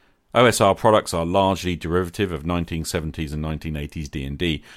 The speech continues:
with fewer folk using the second edition material. I play Mythras Classic Fantasy, which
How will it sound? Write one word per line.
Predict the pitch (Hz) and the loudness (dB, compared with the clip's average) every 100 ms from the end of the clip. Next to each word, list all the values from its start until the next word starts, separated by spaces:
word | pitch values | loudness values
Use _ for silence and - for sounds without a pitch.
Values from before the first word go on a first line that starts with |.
| - | -6
with | 85 73 | -6 -6
fewer | - 131 87 | -2 0 0
folk | 78 78 69 - _ | -2 -6 -8 -12 _
using | 76 71 73 | -8 -6 -6
the | 73 | -6
second | - 90 - 71 | -6 -6 -6 -8
edition | 69 - | -8 -10
material. | 69 - 117 101 76 71 _ _ _ _ _ _ _ _ - | -12 -6 -2 0 -2 -6 _ _ _ _ _ _ _ _ 0
I | 151 | 2
play | 113 82 | 4 2
Mythras | 82 90 - 85 - | 2 0 -2 -4 -2
Classic | 80 - - | -6 -6 -6
Fantasy, | 82 71 101 123 | -6 -4 -4 -4
which | - 80 - | -4 -8 -6